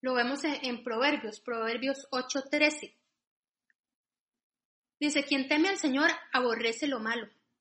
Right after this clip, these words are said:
Yo aborrezco el orgullo y la arrogancia, la mala conducta y el lenguaje perfecto".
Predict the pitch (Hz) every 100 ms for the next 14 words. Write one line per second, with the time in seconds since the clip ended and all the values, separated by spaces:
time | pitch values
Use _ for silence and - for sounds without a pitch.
0 | _ _ _ _ - 233 240 254 269 -
1 | 285 240 226 247 277 302 277 240 214 208
2 | 226 247 247 196 - _ _ _ - 220
3 | 226 240 269 247 226 262 - 294 254 233
4 | 214 214 214 262 208 208 - 220 - 214